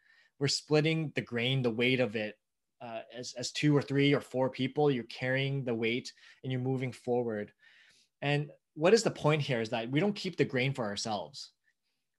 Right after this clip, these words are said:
right? You're actually helping that person go forward to where they need to be. Uh, this is still their life. This is still, uh, the direction that they're going in, but you're helping them along the way, whether it's for five minutes, ten minutes, or for a longer duration of time.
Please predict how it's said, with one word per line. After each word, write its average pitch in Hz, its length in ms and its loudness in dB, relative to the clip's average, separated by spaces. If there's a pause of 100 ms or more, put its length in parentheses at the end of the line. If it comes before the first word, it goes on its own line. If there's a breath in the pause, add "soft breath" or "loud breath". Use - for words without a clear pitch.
right? 120 240 -6 (600)
You're 156 200 2
actually 165 240 4
helping 165 420 0
that 147 140 -2
person 131 520 -4 (140)
go 135 220 2
forward 123 400 0
to 123 100 -4
where 120 200 0
they 117 100 0
need 113 220 -6
to 113 60 -10
be. 110 360 -10 (920)
Uh, - 100 -12 (320)
this 151 180 0
is 151 100 2
still 147 240 6
their 127 160 2
life. 127 680 -4
This 147 160 0
is 139 120 0
still, 135 480 -2 (320 soft breath)
uh, 120 220 -8
the 123 60 -8
direction 123 400 -2
that 117 140 -4
they're 117 140 0
going 117 420 -4
in, 175 200 -4 (220 soft breath)
but 139 80 0
you're 131 100 -2
helping 147 420 2
them 117 280 -2
along 131 360 2
the 123 80 0
way, 117 220 -2
whether 131 300 4
it's - 100 -2
for 120 220 -2
five 131 260 0
minutes, 143 320 0
ten 127 180 -4
minutes, 139 360 -4
or 120 160 -6
for 123 140 -4
a 113 60 -2
longer 120 280 -2
duration 113 460 -2
of 101 80 -8
time. 107 400 -6